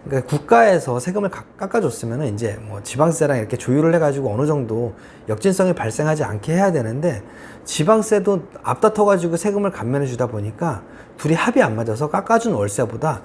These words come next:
예, 세금 혜택이 그거 이상으로 많-, 많아, 많아진 꼴이 된 거거든요. 근데 둘이 합이 맞지 않아가지고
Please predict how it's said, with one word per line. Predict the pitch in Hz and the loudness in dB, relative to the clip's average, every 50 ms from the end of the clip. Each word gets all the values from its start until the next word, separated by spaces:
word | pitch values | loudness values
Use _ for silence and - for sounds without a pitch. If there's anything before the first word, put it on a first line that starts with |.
| - - - - - - | -16 -20 -20 -20 -8 -6
예, | 113 | -4
세금 | 113 - 214 220 254 247 220 | -2 0 2 4 4 4 4
혜택이 | 233 240 240 - 170 156 - - 151 104 92 - - - - - - - | 2 0 0 0 -2 0 0 -2 -2 -2 -4 -8 -16 -20 -20 -20 -12 -6
그거 | - 175 214 214 | 0 4 4 6
이상으로 | 139 151 170 - 202 226 220 208 170 | 4 4 2 0 2 2 2 2 2
많-, | 120 104 107 - - - - - - 98 | 0 -2 -4 -6 -10 -16 -20 -16 -12 -8
많아, | 98 110 131 160 160 120 107 | -4 -2 0 0 0 -2 -2
많아진 | 107 113 139 175 202 190 175 143 127 113 104 82 - - - | -2 0 2 2 2 2 0 -2 -4 -4 -6 -10 -12 -4 -2
꼴이 | 170 165 143 | 0 0 0
된 | 113 110 110 | 0 -2 -4
거거든요. | 110 104 107 101 101 107 117 147 170 147 98 90 - - - - - - | -4 -4 -4 -4 -4 -4 -2 -2 -2 -2 -4 -8 -12 -16 -20 -20 -14 -10
근데 | - 127 127 113 | -4 -2 -2 0
둘이 | - 131 131 139 | 0 2 2 4
합이 | - - - 233 269 220 | 4 4 4 2 2 2
맞지 | 127 110 - - 131 | 2 0 0 0 0
않아가지고 | 98 92 101 95 87 92 98 113 - - 170 131 101 | 0 0 -2 -4 -4 -6 -8 -8 -4 -2 -2 -2 -2